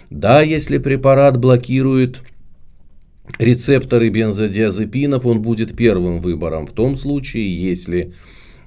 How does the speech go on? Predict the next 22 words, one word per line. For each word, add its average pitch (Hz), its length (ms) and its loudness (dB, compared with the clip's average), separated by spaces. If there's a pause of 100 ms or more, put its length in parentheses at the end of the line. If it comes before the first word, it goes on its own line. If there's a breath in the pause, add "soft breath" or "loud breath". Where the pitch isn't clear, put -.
(120)
а, 90 180 2
у 90 100 2
пациента 110 640 0
отравление 95 640 0
бензодиазепинами 95 1160 -2
или 98 180 0
нам 98 260 -2
нужно 101 280 -4
выполнить 95 520 -4
реверсию 98 580 0
бензодиазепиновой 78 960 -8
седации. - 760 -10 (640 loud breath)
Но 120 520 6 (120)
и 202 160 6
налоксон, 185 960 4 (200)
и 170 140 6
флумазенил 180 880 6
могут 123 400 2
работать 143 500 -2
и 131 100 -6
по 131 120 -6
не, 131 280 -4